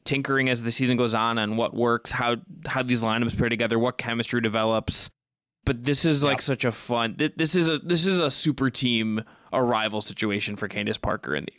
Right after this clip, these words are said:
Speaker 1: going to Las Vegas.
Speaker 2: Yeah, people feel, I, I feel like the conversation about her age has kinda gotten out of hand just because she's talked about wanting to maintain her body and she's already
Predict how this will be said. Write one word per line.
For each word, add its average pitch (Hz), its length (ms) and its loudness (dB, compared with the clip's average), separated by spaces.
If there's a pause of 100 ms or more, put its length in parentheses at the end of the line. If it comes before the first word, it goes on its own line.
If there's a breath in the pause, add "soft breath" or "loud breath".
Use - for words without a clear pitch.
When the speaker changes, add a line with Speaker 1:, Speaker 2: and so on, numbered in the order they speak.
(240)
Speaker 1:
going 107 200 0
to 107 80 -2
Las - 260 -4
Vegas. - 460 -4 (800)
Speaker 2:
Yeah, 185 180 0
people 262 280 2
feel, 233 280 2
I, 180 320 2
I 185 60 2
feel 220 120 0
like 254 140 2
the 208 80 0
conversation 170 560 2
about 151 180 2
her 143 120 2
age 143 220 0
has 147 120 0
kinda 143 180 2
gotten 135 240 0
out 131 140 2
of 120 80 -4
hand 139 180 2
just 139 140 0
because 131 240 2
she's 143 320 2
talked 160 340 -2
about 185 220 2
wanting 180 220 4
to 180 60 4
maintain 180 380 4
her 165 100 4
body 170 360 2
and 160 100 4
she's 135 140 0
already 151 600 4